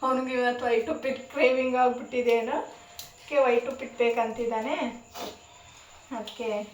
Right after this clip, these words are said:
ವೈಟ್ ಉಪ್ಪಿಟ್ಟು ಮಾಡ್ತಾಯಿದ್ದೀನಿ ನೋಡಿ. ನಮಗೇನಿಲ್ಲ, ನಾವು ಚಿತ್ರಾನ್ನ ಮಾಡ್ಕೊತೀನಿ. ಅವನಿಗೆ ಮಾತ್ರ ಉಪ್ಪಿಟ್ಟು ಮಾಡ್ತಾಯಿದ್ದೀನಿ ಇವಾಗ ಸದ್ಯಕ್ಕೆ.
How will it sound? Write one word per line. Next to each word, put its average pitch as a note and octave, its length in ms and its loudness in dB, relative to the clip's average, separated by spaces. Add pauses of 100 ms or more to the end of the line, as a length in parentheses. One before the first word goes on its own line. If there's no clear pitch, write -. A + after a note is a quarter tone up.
(680)
ವೈಟ್ A3+ 200 -6
ಉಪ್ಪಿಟ್ಟು G#3+ 320 -8
ಮಾಡ್ತಾಯಿದ್ದೀನಿ G#3 680 -6
ನೋಡಿ. G3+ 320 -10 (4000)
ನಮಗೇನಿಲ್ಲ, C4+ 720 2 (160)
ನಾವು B3 340 0
ಚಿತ್ರಾನ್ನ B3 440 -4 (100)
ಮಾಡ್ಕೊತೀನಿ. G#3+ 720 -6
ಅವನಿಗೆ A#3 420 -4
ಮಾತ್ರ A3 340 -2
ಉಪ್ಪಿಟ್ಟು A3 400 -4
ಮಾಡ್ತಾಯಿದ್ದೀನಿ G#3+ 680 -6
ಇವಾಗ G#3 160 -8
ಸದ್ಯಕ್ಕೆ. G#3+ 580 -4